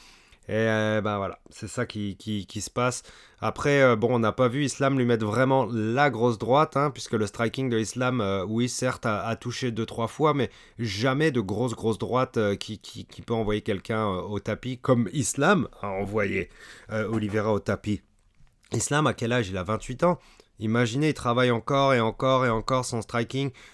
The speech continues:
Pourquoi il partirait pas dans des striking wars avec des gens ? Bon, bah, ça ferait pas forcément de sens, mais imaginez, s'il continue à développer son striking, là, je veux dire, le gars est abattable, quoi. Il est abattable jusqu'au welterweight.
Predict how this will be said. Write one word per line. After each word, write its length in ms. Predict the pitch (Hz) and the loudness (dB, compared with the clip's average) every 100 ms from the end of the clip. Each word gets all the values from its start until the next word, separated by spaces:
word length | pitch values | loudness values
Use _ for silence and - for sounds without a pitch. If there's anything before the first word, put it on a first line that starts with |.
| _ | _
Pourquoi 280 | - 131 190 | -6 0 2
il 60 | 185 | 2
partirait 360 | 131 - 120 | 0 0 -2
pas 120 | 120 | 0
dans 100 | 123 | -2
des 100 | 107 | 0
striking 480 | 104 - 107 107 120 | -2 -2 -4 -2 -4
wars 320 | 104 110 110 | -2 -2 -2
avec 200 | 98 92 | -4 -6
des 120 | 87 101 | -4 -4
gens ? 160 | 104 | -4
Bon, 220 | 101 90 | -4 -6
bah, 180 | 82 71 95 | -6 -10 -12
ça 100 | 98 | -10
ferait 160 | 104 | -6
pas 100 | 98 | -6
forcément 360 | 110 107 120 127 | -6 -4 -4 -4
de 40 | |
sens, 280 | - 175 147 | 0 0 0
mais 100 | 110 | -2
imaginez, 500 | 110 110 113 131 147 - - _ | 0 0 0 -2 -2 -6 -20 _
s'il 240 | - 131 | -2 -2
continue 400 | - 131 - 139 | 0 0 0 2
à 60 | 135 | 2
développer 420 | 117 113 120 120 | 2 2 0 0
son 160 | 117 117 | 0 -2
striking, 520 | - 113 110 147 151 - _ _ _ | 0 0 2 0 0 -4 _ _ _
là, 140 | 110 | -2
je 80 | 110 | 0
veux 60 | 107 | 0
dire, 160 | 113 | 2
le 80 | 104 | 2
gars 120 | 104 | 2
est 140 | 113 104 | 0 0
abattable, 560 | 90 107 123 127 98 | 0 0 2 0 -2
quoi. 240 | 87 98 85 | -4 -6 -4
Il 80 | |
est 140 | 92 98 | -4 -2
abattable 420 | 95 101 139 120 | -2 0 0 -2
jusqu'au 460 | 98 95 107 101 98 | -4 -4 -2 0 0
welterweight. 680 | 95 87 117 139 123 - | -2 -2 0 2 0 -2